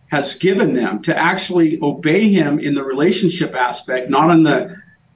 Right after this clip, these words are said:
in just in the, the doctrinal understanding. The Bible says to hold your life and doctrine closely, to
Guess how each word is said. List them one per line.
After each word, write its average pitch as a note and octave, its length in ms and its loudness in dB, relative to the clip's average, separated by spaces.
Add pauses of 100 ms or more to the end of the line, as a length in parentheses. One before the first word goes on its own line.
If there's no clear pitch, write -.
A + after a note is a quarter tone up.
(120)
in D3 720 2
just D#3 300 -2
in C#3+ 160 2
the, C3 240 0
the A#2+ 80 -2
doctrinal D3+ 580 -2
understanding. B2 680 -2
The B2 40 0
Bible C#3+ 220 0
says D3+ 240 -4
to C3+ 100 -4
hold C#3+ 260 0
your B2+ 200 -2
life D#3+ 340 2
and D3 100 2
doctrine A#2 460 -2
closely, G#2 480 -4
to A2+ 140 -4